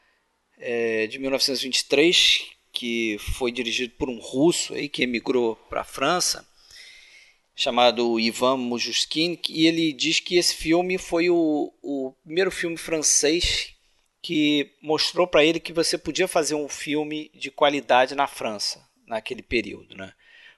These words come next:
Porque ele via muito filme americano e ele sentia, assim, uma disparidade, né, na qualidade de produção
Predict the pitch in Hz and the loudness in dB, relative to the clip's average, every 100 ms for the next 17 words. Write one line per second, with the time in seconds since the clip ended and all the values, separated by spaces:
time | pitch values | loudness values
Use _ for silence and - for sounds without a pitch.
0 | - - - 117 113 113 120 139 135 147 | -16 -16 -6 2 2 2 0 0 0 0
1 | 208 - - 147 139 127 120 - 135 147 | -2 -4 -6 -4 -2 -2 -4 -2 0 0
2 | 160 _ - _ _ 123 139 - 151 143 | -4 _ -20 _ _ -6 -2 -2 -4 -2
3 | - 143 143 139 143 143 143 - - 147 | -2 2 2 0 -2 -4 -2 0 4 4
4 | 151 123 110 123 131 - 127 _ 120 113 | 4 4 6 8 6 -2 -12 _ -14 -10
5 | 113 - 127 123 95 110 117 113 107 - | -10 -8 -8 -6 0 2 2 -2 -14 -6
6 | 123 113 - - 117 | -4 -2 -2 -2 -6